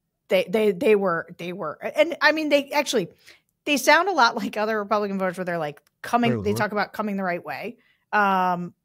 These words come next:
Speaker 1: but they have a lot of negative feelings about too many people coming into the country.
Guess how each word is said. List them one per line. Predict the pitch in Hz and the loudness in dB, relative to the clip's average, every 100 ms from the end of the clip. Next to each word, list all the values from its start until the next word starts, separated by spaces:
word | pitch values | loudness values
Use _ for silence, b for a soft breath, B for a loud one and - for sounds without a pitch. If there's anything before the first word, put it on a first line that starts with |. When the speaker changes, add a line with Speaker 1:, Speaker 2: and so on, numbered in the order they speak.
| _ | _
Speaker 1:
but | 220 214 | -4 -2
they | 226 226 233 240 247 - | 2 4 4 2 -2 -4
have | 190 196 180 | 2 4 4
a | 180 | 2
lot | 180 190 190 202 - | -2 2 4 4 2
of | 190 185 | -4 -4
negative | 180 175 170 160 | -4 -4 -6 -8
feelings | 170 160 156 151 | -8 -10 -10 -12
about | 165 151 139 147 | -8 -6 -6 -8
too | - 208 | -8 -8
many | 160 | -8
people | 160 151 | -12 -14
coming | - 151 139 | -12 -12 -12
into | 135 - | -16 -18
the | |
country. | - - - - | -18 -16 -16 -18